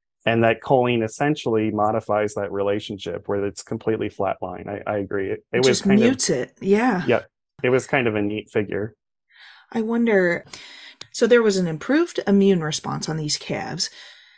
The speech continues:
Speaker 2: Did you see a subsequent effect on improved average daily gain or body weight?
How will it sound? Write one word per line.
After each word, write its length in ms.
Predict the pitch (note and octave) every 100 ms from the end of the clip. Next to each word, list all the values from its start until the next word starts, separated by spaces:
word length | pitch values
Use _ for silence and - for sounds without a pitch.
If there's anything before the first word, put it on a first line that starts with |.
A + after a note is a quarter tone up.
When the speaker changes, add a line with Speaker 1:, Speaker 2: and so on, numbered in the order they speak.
| _ _ -
Speaker 2:
Did 160 | A#3 A3
you 160 | B3
see 440 | A#3 - C#4+ C#4 -
a 80 | F#3+
subsequent 540 | - A#3+ A#3+ - A3+
effect 340 | G3 G3+ G3+ G3+
on 280 | F#3 F#3 F3
improved 600 | E3+ - G3 F3+ F3 -
average 420 | F3 E3+ E3+ D3+
daily 300 | - D#3+ D3+
gain 480 | D3 G3 G#3 G#3 G3+
or 160 | F3 -
body 340 | C#3+ F#3 G3+
weight? 440 | G#3 G#3 A3+ A#3